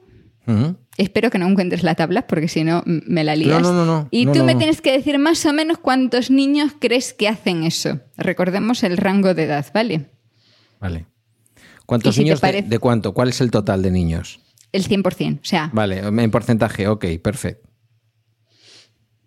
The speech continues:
Speaker 2: Em, ¿cuántos niños crees que toman fruta o zumo todos los días?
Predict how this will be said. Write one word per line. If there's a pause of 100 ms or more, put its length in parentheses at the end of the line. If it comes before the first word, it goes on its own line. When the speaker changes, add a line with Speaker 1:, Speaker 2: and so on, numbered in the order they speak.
(440)
Speaker 2:
Em, (480)
¿cuántos
niños
crees
que
toman
fruta
o
zumo
todos
los
días?